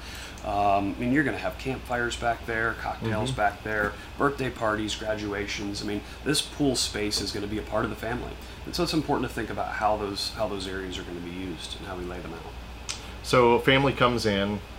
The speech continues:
Speaker 2: kind of blind into the process. They've seen your big pool up on seventy-one and they go, "Ah, we could use a pool."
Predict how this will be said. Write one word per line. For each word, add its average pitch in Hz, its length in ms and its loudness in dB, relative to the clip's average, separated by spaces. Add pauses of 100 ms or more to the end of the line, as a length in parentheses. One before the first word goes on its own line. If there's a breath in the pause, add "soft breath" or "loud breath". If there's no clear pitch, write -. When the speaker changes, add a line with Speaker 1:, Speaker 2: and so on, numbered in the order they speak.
(680)
Speaker 2:
kind 113 160 2
of 98 80 0
blind 104 440 4
into 101 200 2
the 95 100 0
process. 90 760 0 (340)
They've 90 120 -8
seen 117 220 -2
your 107 160 2
big 98 280 2
pool 104 340 2
up 95 140 -2
on 98 140 0
seventy-one 95 680 0
and 95 80 -2
they 90 120 -4
go, 90 220 -2 (140)
"Ah, 151 380 0
we 127 80 0
could 113 160 -4
use 101 180 0
a 95 40 -6
pool." 101 340 -2